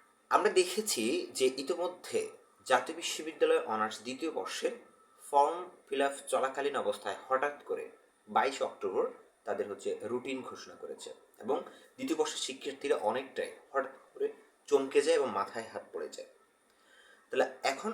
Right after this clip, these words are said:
আপনাদের প্রশ্ন হচ্ছে, তাহলে আপনাদের ফর্ম ফিল আপের ডেট কবে আসতে পারে এবং আপনাদের পরীক্ষাটি কবে অনুষ্ঠিত হতে পারে,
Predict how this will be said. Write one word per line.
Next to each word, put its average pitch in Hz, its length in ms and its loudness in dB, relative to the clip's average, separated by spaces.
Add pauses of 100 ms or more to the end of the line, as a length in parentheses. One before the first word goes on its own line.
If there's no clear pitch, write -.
আপনাদের 190 480 0
প্রশ্ন 113 240 0
হচ্ছে, 98 320 0
তাহলে 170 300 -2 (140)
আপনাদের 170 480 4
ফর্ম 120 260 2
ফিল 120 160 -2
আপের 117 260 0
ডেট 104 340 -2
কবে 123 240 4
আসতে 135 200 -4
পারে 156 220 -2 (500)
এবং 123 160 -4
আপনাদের 117 400 2 (500)
পরীক্ষাটি 170 460 2
কবে 104 200 4
অনুষ্ঠিত 98 360 -8
হতে - 200 -10
পারে, - 200 -10